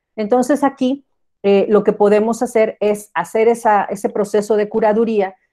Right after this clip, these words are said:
y utilizar, por ejemplo, eh, parte del aprendizaje, eh, invertido para poder tener esa, eh, esa instrucción, eh, expositiva previo y ya después en el salón,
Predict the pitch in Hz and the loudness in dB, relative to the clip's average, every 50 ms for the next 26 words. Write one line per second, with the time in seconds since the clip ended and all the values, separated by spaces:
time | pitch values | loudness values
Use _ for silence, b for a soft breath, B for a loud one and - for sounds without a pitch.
0 | _ _ _ - 208 214 214 208 214 202 196 208 202 - 247 226 226 226 226 - | _ _ _ -4 -2 -2 -2 -2 -2 -4 -4 -4 -4 -2 -2 0 0 -2 -4 -6
1 | 196 190 180 - 208 202 190 185 - 214 208 208 214 220 - - - 180 175 170 | -8 -8 -6 -4 -4 -4 -4 -4 -4 -2 0 2 2 0 -2 -4 -6 -4 -4 -4
2 | 170 170 - - - - 247 - 277 247 226 196 180 175 - - 175 165 160 175 | -4 -2 0 2 2 2 2 2 2 2 4 4 2 2 0 0 -2 -4 -4 -6
3 | 165 - 208 202 196 - 220 214 202 175 143 139 _ _ _ _ _ _ _ _ | -4 -2 -2 -2 -2 -2 -2 -2 -2 -2 -4 -8 _ _ _ _ _ _ _ _
4 | _ _ _ _ _ _ _ _ _ 180 180 175 175 170 - 233 226 226 220 220 | _ _ _ _ _ _ _ _ _ -4 -2 0 0 0 0 0 2 2 2 2
5 | 208 - 277 262 247 220 233 302 - b b b b b b _ _ - 196 190 | 0 0 0 0 0 -2 -4 -6 -8 b b b b b b _ _ 0 2 2
6 | 190 180 185 - 196 196 202 220 233 240 240 240 220 208 208 202 202 202 202 - | 2 2 0 0 0 2 4 4 2 2 0 -2 -2 -2 0 -2 -2 -4 -4 -4
7 | - 202 196 202 - 220 208 208 208 202 208 - - 175 165 160 165 165 165 165 | -4 -4 -4 -4 -2 0 2 2 2 2 0 -2 -4 -6 -4 -4 -4 -2 -2 -2
8 | 160 160 160 160 156 147 139 - _ _ - - - _ _ _ - 214 214 - | -2 -2 -2 -2 -2 -4 -8 -12 _ _ -18 -18 -18 _ _ _ -8 -4 -2 0
9 | 220 214 214 214 208 202 - 208 208 - - - 226 220 214 214 214 214 - - | 0 0 0 -2 -4 -4 -4 -6 -6 -6 -4 -2 0 0 0 -2 -4 -6 -8 -10
10 | _ 185 190 185 180 180 180 - 190 - - - 208 202 202 - 196 - 262 262 | _ -6 -4 -2 -2 -2 -4 -4 -6 -8 -4 -2 -2 -2 -2 -6 -6 -2 -2 0
11 | 254 196 196 202 226 302 370 - _ _ _ - 208 202 202 202 190 202 202 208 | 2 2 2 0 0 -2 -8 -16 _ _ _ 0 2 4 4 4 2 2 0 -2
12 | 247 359 - _ _ _ _ _ _ _ - 214 208 185 208 196 196 214 226 226 | -2 -4 -6 _ _ _ _ _ _ _ -6 -6 -2 0 0 0 0 -2 -4 -2
13 | - - 220 220 226 226 - - 214 220 226 233 226 - 240 233 220 - - 233 | -2 -2 -2 -2 -2 -6 -6 -6 -6 -4 -6 -6 -4 -4 -4 -4 -4 -6 -8 -10
14 | 233 | -12